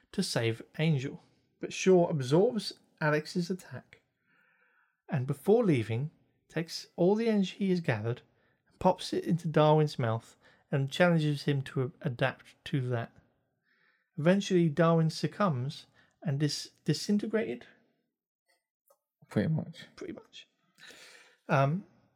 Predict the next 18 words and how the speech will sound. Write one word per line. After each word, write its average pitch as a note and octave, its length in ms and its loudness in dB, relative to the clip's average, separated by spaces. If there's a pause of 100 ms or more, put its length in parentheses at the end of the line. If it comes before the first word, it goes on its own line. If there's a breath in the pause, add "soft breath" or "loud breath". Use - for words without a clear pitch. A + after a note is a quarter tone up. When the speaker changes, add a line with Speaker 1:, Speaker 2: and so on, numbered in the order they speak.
(480 soft breath)
Speaker 1:
this G3+ 220 8
is - 400 -4 (260)
a D#3 140 -4
moment D#3 420 4
that - 140 -6
doesn't E3+ 360 0
sit - 320 -2
well C3 260 2
with B2+ 300 -6 (200)
some D3+ 540 -2
fans A#2 640 -8
of E3 100 -8
the C3+ 120 -2
X-Men D#3 400 -2
comics C#3 440 -10
and C#3 120 -8
films. - 440 -16 (1120)
Firstly, C#3+ 580 0